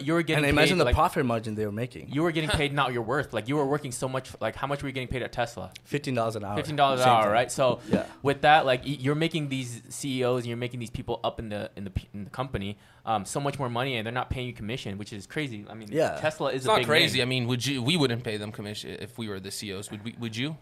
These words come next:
Speaker 1: It depends.
Speaker 2: I mean, it, yeah, it
Speaker 3: We'd
Speaker 2: depends.
Speaker 3: take
Speaker 2: Like, my
Speaker 3: care of them.
Speaker 2: salespeople, like,
Speaker 3: Yeah.
Speaker 2: all right, like, my salespeople right now, I pay them th-, three grand and thirty-five hundred dollars for every sales they get.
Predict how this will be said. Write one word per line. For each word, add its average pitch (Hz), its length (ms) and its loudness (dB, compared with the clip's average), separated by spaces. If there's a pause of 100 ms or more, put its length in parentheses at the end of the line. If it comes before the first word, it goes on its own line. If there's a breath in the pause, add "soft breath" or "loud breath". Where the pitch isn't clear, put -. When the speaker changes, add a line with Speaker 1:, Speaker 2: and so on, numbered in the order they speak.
(120)
Speaker 1:
It 151 100 -4
depends. 135 300 -2
Speaker 2:
I - 20 4
mean, 196 240 4 (140 loud breath)
it, 190 240 2
yeah, 190 160 6
it 127 120 0
Speaker 3:
We'd 147 120 0
Speaker 2:
depends. 170 220 4
Speaker 3:
take 143 100 4
Speaker 2:
Like, 160 140 2
my 185 80 6
Speaker 3:
care 214 100 10
of - 40 6
them. - 0 - (100)
Speaker 2:
salespeople, 202 500 6
like, 127 160 8
Speaker 3:
Yeah. 107 160 0 (180 loud breath)
Speaker 2:
all 131 80 6
right, 113 260 4
like, 117 300 0
my 127 160 0
salespeople 143 480 2
right 117 160 4
now, 120 220 2
I 113 100 0
pay 123 220 -2
them 107 180 -2 (340)
th-, - 180 -8 (340)
three 123 260 -4
grand 120 260 -2
and 107 120 -8 (340 soft breath)
thirty-five 156 380 0
hundred 127 180 -2
dollars 113 240 2
for - 180 -6
every 110 160 -8
sales 101 300 -6
they 87 120 -12
get. - 260 -10